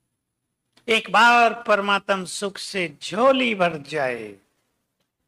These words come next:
बहुत ध्यान देना इस पर। उठने में भी ढिलाई नहीं, लेकिन उठने के बाद श्रेष्ठ अनुभव करने चाहिए। ये नहीं उठ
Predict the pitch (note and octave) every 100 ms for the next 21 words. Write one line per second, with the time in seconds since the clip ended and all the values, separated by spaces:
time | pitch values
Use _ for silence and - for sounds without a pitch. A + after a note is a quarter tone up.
0 | _ _ G#3+ G3 F#3 C#3 D3+ C#3+ C#3 D#3
1 | A3 - - - C#3+ A2+ G#2+ _ _ _
2 | _ _ _ _ _ _ _ _ _ _
3 | _ _ _ _ _ _ _ _ - G#3
4 | - A3 G#3+ G#3+ G#3+ G3 G3 G#3 G#3+ A3
5 | A3 G#3+ A#3 C#4 D4+ _ _ _ _ _
6 | - A3+ A#3+ A#3 - A3+ G#3 A#3 F3 E3
7 | A#3 A3+ G3+ F3+ - - - _ _ _
8 | _ _ - - - G#3 G3+ F3+ - -
9 | - F#3+ A3 A3+ F3+ F3+ B3 B3 - _
10 | F#3+ F#3 F3+ F3 E3+ E3 D3+ _ - A3+
11 | A#3 G#3 G3+ E3+ D3 A#2+ G#2+ _ _ _
12 | _ _ _ _ _ _ _ _ _ _
13 | _ A3 B3 C4 B3 G#3+